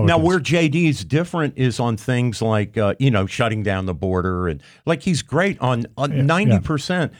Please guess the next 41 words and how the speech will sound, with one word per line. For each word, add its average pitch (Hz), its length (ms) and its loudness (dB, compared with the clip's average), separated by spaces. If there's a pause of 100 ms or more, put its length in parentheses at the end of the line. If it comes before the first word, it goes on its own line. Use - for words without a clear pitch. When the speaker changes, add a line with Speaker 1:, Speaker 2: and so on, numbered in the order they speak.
(240)
Speaker 1:
but 165 140 0
he 170 160 2
has 180 300 0
this, 143 320 -2 (140)
he 202 240 -6
has 220 180 -2
this - 400 -4 (120)
thing, 202 300 -2
like 104 260 -4
you're 147 100 -4
talking 175 420 -4
about, 101 340 0
where 117 220 0 (400)
Speaker 2:
He 127 80 0
thinks 214 180 0
the 202 60 -6
government 208 240 0
can 180 100 2
fix - 220 -4
it. 110 160 -10
Speaker 1:
they 208 60 -2
can, 214 180 -2
can 220 180 0
fix 302 380 -6
Speaker 2:
You 95 60 0
Speaker 1:
things. 190 160 4
Speaker 2:
can't 214 180 2
fix - 200 0
it. 87 100 -10 (240)
Speaker 1:
It's 180 180 0
like, 208 220 2
dude, 240 400 0
just - 300 -4
let 226 240 0
the 202 80 2
market 185 540 0
Speaker 2:
But, 202 120 2
Speaker 1:
work. 240 360 -4
Speaker 2:
but 190 280 0
to 196 100 6
his, 196 360 2